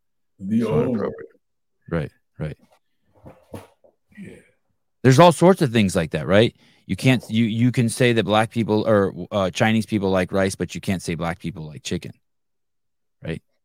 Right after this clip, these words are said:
Speaker 2: It's like, eh, but, but you can say Armenians like baklava.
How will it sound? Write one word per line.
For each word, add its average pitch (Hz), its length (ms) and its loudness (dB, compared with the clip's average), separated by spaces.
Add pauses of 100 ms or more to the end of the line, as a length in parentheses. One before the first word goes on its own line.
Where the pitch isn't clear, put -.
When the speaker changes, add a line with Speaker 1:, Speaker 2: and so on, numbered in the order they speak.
(160)
Speaker 2:
It's - 120 -20
like, - 180 -14 (760)
eh, - 140 -8
but, 95 240 -6
but 113 160 0
you 101 80 -6
can 110 120 0
say 117 160 4
Armenians 107 400 4
like 87 160 0
baklava. 82 580 -4